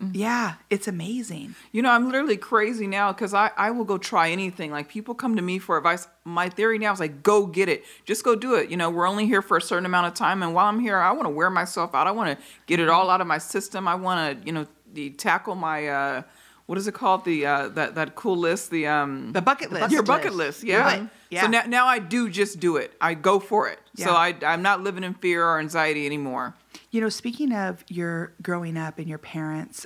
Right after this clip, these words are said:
Speaker 2: I, I didn't, actually didn't even hear about your dad, but your mom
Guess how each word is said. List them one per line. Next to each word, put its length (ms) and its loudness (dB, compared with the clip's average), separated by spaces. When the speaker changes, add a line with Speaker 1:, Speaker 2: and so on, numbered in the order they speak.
Speaker 2:
I, 160 0
I 80 -4
didn't, 180 -6
actually 260 -8
didn't 160 -8
even 100 -10
hear 180 -10
about 220 -12
your 80 -12
dad, 440 -12
but 380 -2
your 240 -4
mom 600 -6